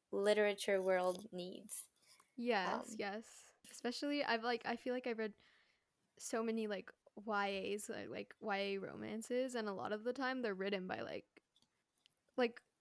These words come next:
Speaker 2: not
Speaker 1: <laughs>
Speaker 2: teens, <laughs> and
Speaker 1: Ol-,
Speaker 2: so
Speaker 1: older. They're not teenagers. It's been a while since they've
Speaker 2: Yeah.
Speaker 1: experienced,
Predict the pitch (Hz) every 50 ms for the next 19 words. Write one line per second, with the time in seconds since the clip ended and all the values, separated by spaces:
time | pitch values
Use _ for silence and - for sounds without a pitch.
0 | _ _ 262 262 277 320 349 277 - 254 - 349 359 311 277 254 254 302 - -
1 | - - 285 294 302 285 - - - - 240 247 285 311 311 262 262 226 214 208
2 | 226 247 269 294 311 302 302 - - 294 269 254 240 226 226 - 196 202 208 214
3 | 214 220 - - 254 247 254 240 226 220 220 220 220 220 220 - - 208 202 226
4 | - - 208 - 226 214 196 185 165 - 196 220 226 - _ _ - 190 - -
5 | - - - 220 208 202 196 196 190 190 185 - - - - - - - -